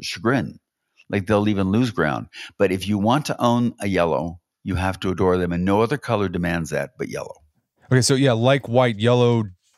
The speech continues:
Speaker 2: doesn't like to be controlled, but, uh, one way you can connect with them is just praise them, give them lots of admiration.
Speaker 1: Absolutely, and like them.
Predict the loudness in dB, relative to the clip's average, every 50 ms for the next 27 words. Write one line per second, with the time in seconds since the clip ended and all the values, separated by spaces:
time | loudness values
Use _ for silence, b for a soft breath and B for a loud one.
0 | _ 0 2 2 2 2 2 2 2 2 2 0 0 0 0 0 0 -2 -2 0
1 | 0 2 2 2 0 0 -2 0 0 0 0 -2 -4 -6 -4 -2 0 2 4 4
2 | 4 4 4 4 4 4 2 2 2 2 2 4 4 4 4 4 0 -2 -4 -2
3 | 0 0 2 2 2 2 2 2 0 -2 -4 -6 _ _ 0 0 0 0 _ _
4 | _ _ _ _ _ _ -4 0 2 2 2 0 -2 -4 -4 -2 -2 -2 0 0
5 | 0 0 -2 -4 -6 -8 -6 -2 -2 0 0 0 0 -2 -2 -4 -6 -10 -10 -12
6 | -16 _ _ _ _ _ _ _ -2 0 0 0 0 0 0 0 0 0 -4 -6
7 | -6 -2 0 2 2 2 0 0 -2 -4 -4 -4